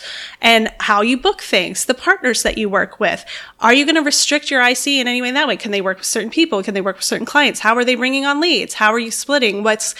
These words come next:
considered theirs and what's considered yours? All of these things you've really gotta lay out and lay out perfectly. And then also that person, especially if you're passing them the leads,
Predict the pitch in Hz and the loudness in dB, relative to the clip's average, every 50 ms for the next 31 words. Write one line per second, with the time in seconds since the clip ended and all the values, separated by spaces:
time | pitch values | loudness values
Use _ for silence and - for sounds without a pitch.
0 | - - - - - - 220 - 285 226 240 233 226 - 214 208 220 247 294 277 | -12 -14 -12 -6 -4 -2 -2 0 0 2 0 0 0 0 0 2 2 2 2 2
1 | 285 247 214 208 208 - - 214 - - 202 196 196 196 262 302 294 226 196 - | 0 0 0 -2 -4 -4 -6 -6 -4 -4 -4 -4 -4 -2 0 0 2 2 0 -2
2 | - - - - - - - _ - 240 262 285 311 311 294 285 277 269 - 285 | -4 -6 -8 -10 -10 -12 -10 _ 2 4 6 6 6 4 2 0 -2 -2 0 0
3 | 269 233 240 202 - 233 196 190 196 196 220 247 262 269 277 262 247 240 220 214 | 0 0 0 -2 -4 -6 -8 -10 -12 -8 -4 0 0 2 0 2 0 0 0 0
4 | 208 202 196 196 202 202 214 247 240 220 214 220 247 285 - - - - - - | -2 -2 -2 -2 -2 0 0 2 2 4 4 4 4 2 0 -4 -12 -20 -20 -20
5 | - - - - 220 220 220 220 220 214 208 202 - - - - - 311 330 330 | -20 -12 -4 -2 0 2 2 2 2 2 2 2 0 -2 -6 0 2 2 2 2
6 | 320 - - 240 233 - - 233 220 240 254 254 247 - - - 214 226 247 - | -2 -2 0 0 0 2 0 -2 -2 0 -2 -2 -2 -4 -2 0 0 0 0 0
7 | - 339 349 359 370 359 - - - - - - - - 262 302 311 302 - - | 0 0 0 0 0 -4 -8 -18 -18 -20 -18 -8 -2 2 2 2 2 2 0 0
8 | 330 339 330 - 285 233 214 - 220 - - - - 294 285 - 262 226 220 - | 2 2 2 2 0 0 0 0 -4 -4 -4 -2 -2 0 0 2 2 0 0 0
9 | 254 269 269 - 226 220 - 226 196 190 185 190 196 226 302 320 262 175 240 247 | -2 -2 0 2 0 0 0 -2 -6 -6 -6 -4 -2 0 2 2 2 0 -2 -4
10 | - | -8